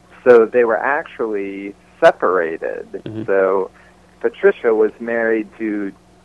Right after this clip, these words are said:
Speaker 1: Timothy Busfield on the show, and Ken Olin was married to Mel Harris on the show. So they got to go to work and watch each other make out with their other coworkers.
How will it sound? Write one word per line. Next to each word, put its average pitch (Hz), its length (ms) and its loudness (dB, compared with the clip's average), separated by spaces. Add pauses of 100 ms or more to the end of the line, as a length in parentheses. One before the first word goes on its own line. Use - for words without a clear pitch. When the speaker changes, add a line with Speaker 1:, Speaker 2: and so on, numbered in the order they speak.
Speaker 1:
Timothy 113 380 -6
Busfield 104 560 0
on 85 160 -10
the 87 100 -10
show, 92 420 -2
and 101 160 -10
Ken 101 240 -4
Olin 120 360 0
was 101 160 -8
married 123 340 -10
to 104 80 -8
Mel 101 240 -4
Harris 165 400 2
on 95 140 -10
the 82 180 -20
show. - 240 -10
So - 60 -10
they 123 100 -8
got 127 220 -8
to 113 60 -14
go 185 260 -4
to 185 80 -4
work 110 280 -6 (160)
and 117 120 -18
watch 120 240 -8 (100)
each 113 160 -20
other 110 240 -10
make 113 320 -14
out 107 320 -4
with 110 220 -10
their 101 180 -4
other 90 180 -6
coworkers. 104 720 -4